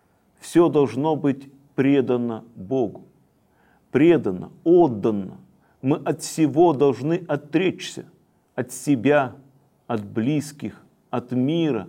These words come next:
от жизни. Отречься от всего и все отдать Богу. Он творец всего этого. Он мысль всего этого. Он цель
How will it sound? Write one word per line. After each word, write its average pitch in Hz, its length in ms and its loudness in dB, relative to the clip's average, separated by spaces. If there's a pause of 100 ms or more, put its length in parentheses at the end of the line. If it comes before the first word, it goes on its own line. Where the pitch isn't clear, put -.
от 104 160 -8
жизни. 120 600 -6 (520)
Отречься 165 600 2
от 139 200 -8
всего 131 720 0 (340)
и 143 120 -4
все 165 420 2
отдать 139 580 0 (400)
Богу. 120 460 -4 (920)
Он 175 580 4
творец 147 540 2
всего 135 500 -2
этого. - 400 -2 (560)
Он 180 520 6 (680)
мысль 147 720 -2 (640)
всего 147 440 -2
этого. 117 440 -4
Он 156 280 2
цель 170 680 2